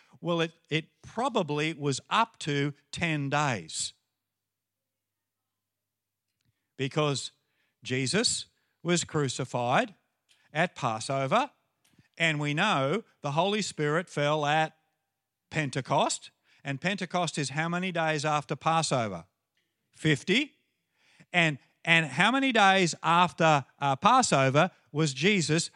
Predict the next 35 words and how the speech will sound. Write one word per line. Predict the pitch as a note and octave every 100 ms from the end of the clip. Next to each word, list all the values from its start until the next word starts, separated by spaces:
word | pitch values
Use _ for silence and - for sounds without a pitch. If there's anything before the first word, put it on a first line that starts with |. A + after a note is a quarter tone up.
| -
uh, | D#3+
did | D3+ E3+
Jesus | C3+ F3+ D#3 C#3+ E3
ascend | C#3 D#3 D3+
to | D#3+
heaven? | A#3 D3+ G2+
How | C#3
many? | E3+ G3 A2+ - _ _ _ _ _ _ _ _ -
Forty. | - B3 C4 C#4 E3+ G#2 - _ _ _ _
So | - E3
there's | D#3 D#3
a | D3+
ten-day | - A#3 B3 F3+ F3
period | F3+ C4 C#4 D#3+ B2+ A2 -
in | - D#3 C3
there, | B2 D3 B3 - C#4
and | B3
you | E3
can | D3 C3
argue, | C3 B2+ C3
well, | C3 C3+
maybe | C3+ C3 B2 B2
it | B2
was, | B2 A2+ C3+
you | C3
know, | A#2 B2+
with | A#2+
the | A#2+
resurrection | B2+ A#2 A#2 B2+ - A#2
and | A2+
there's | G#2+
a | G#2+
two | C3+ A#2
days. | A#2 A#2
And | A2+